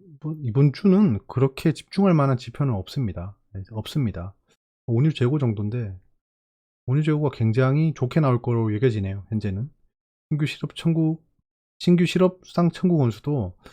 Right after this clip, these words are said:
약간 비슷비슷하고, 실업률도 거의 비슷비슷하고, 그러니까 지표상 변화는 없다. 자, 보시면 에이에스에프에 대한 얘기가 나오고 있습니다. 이제 <clears throat>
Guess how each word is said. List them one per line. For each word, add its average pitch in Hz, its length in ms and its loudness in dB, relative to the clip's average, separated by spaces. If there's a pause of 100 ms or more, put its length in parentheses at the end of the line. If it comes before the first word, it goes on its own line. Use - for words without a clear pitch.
(280)
약간 120 160 -4
비슷비슷하고, - 880 -8 (600)
실업률도 139 440 4
거의 113 160 -2
비슷비슷하고, 110 880 -4 (120)
그러니까 - 440 -4 (300)
지표상 190 480 2
변화는 110 320 0
없다. 120 420 -6 (2000)
자, 107 420 -2 (220)
보시면 160 520 2 (100)
에이에스에프에 143 580 4
대한 120 160 2
얘기가 110 220 0
나오고 104 280 0
있습니다. 104 560 -6 (520)
이제 131 440 2 (220)
<clears throat> - 360 6